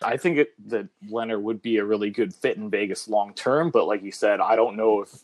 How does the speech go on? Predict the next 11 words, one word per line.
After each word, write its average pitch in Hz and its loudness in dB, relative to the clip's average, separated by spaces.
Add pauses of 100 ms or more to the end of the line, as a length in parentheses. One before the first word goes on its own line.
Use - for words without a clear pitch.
(180)
that 107 4
would 117 2
really 120 4
work 117 4
in 117 -6
Vegas's 113 2
plan. 90 -8
So 104 2
as 139 2
it 180 0
stands, 117 -2